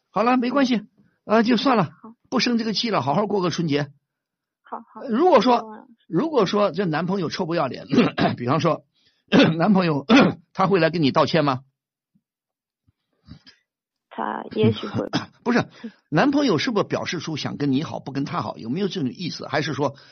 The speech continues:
Speaker 1: 赤裸裸地说他要跟闺蜜好，不跟你好？
Speaker 2: 他没有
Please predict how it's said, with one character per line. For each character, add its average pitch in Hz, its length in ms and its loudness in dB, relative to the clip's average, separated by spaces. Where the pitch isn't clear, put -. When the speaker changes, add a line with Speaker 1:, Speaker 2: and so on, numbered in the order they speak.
Speaker 1:
赤 - 160 -2
裸 127 160 0
裸 101 120 -6
地 95 40 -10
说 120 160 -6
他 143 160 -8
要 123 80 -6
跟 123 320 -2
闺 170 240 -6
蜜 143 80 -2
好， - 140 -8
不 - 120 -8
跟 151 140 2
你 107 100 2
好？ - 220 -10
Speaker 2:
他 240 360 -6
没 226 200 -16
有 208 60 -16